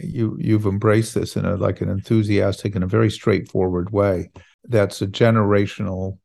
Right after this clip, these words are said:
change I see. Uh, and I'm really hopeful that moving ahead, that the next sort of generations of,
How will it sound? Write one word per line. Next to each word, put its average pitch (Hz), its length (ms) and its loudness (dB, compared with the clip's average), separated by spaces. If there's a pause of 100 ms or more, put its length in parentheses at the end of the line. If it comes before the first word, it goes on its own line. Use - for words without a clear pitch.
(140)
change - 720 -2 (480)
I 104 200 4
see. 101 500 -2 (460)
Uh, 95 500 0 (100)
and 107 460 -2
I'm 113 180 0
really 113 220 2
hopeful 117 420 0
that 98 200 -4
moving 107 340 -2
ahead, 113 500 -4 (360)
that 95 320 0
the 98 260 0
next 101 460 -4
sort 98 160 2
of 92 80 -2
generations 98 840 -2
of, 95 260 -2